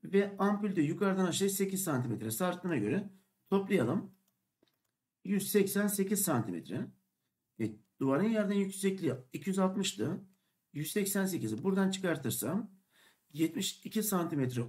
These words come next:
olur taburenin yüksekliği diyorum arkadaşlar. Ve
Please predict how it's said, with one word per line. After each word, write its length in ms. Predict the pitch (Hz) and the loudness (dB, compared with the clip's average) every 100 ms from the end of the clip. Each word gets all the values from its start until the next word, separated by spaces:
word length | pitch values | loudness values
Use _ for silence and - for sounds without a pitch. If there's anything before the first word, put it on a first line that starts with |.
| - | -2
olur 320 | 180 190 208 - _ _ _ _ | 0 2 0 -6 _ _ _ _
taburenin 400 | 196 160 117 95 | 0 2 2 2
yüksekliği 580 | 131 190 190 175 113 - | 0 0 -2 0 -2 -2
diyorum 240 | 175 131 | -2 -2
arkadaşlar. 520 | 98 98 95 - 208 202 - _ _ _ 147 | -2 -4 -6 -2 -2 -2 -10 _ _ _ -4
Ve 320 | 156 202 | 0 0